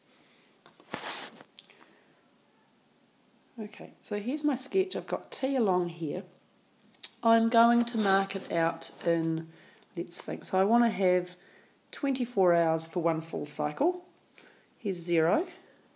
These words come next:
here's twenty-four. So let's go in six hour blocks. So that's about halfway at twelve.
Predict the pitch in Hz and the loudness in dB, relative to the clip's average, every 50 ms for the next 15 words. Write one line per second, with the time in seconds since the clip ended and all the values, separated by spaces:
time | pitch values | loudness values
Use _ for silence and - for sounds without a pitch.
0 | _ - - 208 185 180 - - - - 190 175 170 170 - - - 190 185 185 | _ -12 -6 -4 -4 -4 -6 -8 -6 -4 -2 -2 -2 -4 -6 -4 0 0 2 2
1 | 180 180 180 - - - - - - - - - _ _ - - - 208 208 214 | 2 0 0 -4 -10 -20 -20 -20 -20 -20 -20 -20 _ _ -14 -8 -4 0 2 2
2 | 220 214 - - - - - - - 185 180 180 180 180 175 175 - - 180 170 | 2 2 0 -4 -12 -14 -6 -2 0 2 4 4 4 2 0 -2 -2 0 0 2
3 | 165 165 165 165 160 165 - - - - - _ - - - - _ _ _ _ | 2 2 0 -2 -4 -6 -12 -20 -20 -20 -20 _ -20 -20 -20 -20 _ _ _ _
4 | _ - - _ _ - - _ _ _ _ _ - - - 254 - - - 180 | _ -20 -20 _ _ -20 -20 _ _ _ _ _ -18 -14 -12 -12 -10 -6 -2 0
5 | 170 165 165 202 233 240 - - - 196 196 202 233 - - - 156 170 180 175 | 0 0 2 4 4 4 2 0 0 0 2 4 2 2 0 0 2 4 4 4
6 | 175 175 175 175 170 - - 170 165 165 160 165 165 - - - - 190 190 185 | 4 2 0 -2 -2 -2 0 0 2 2 0 -2 -4 -6 -8 -4 0 2 4 4
7 | 185 185 185 185 185 - - | 4 4 4 2 0 -4 -12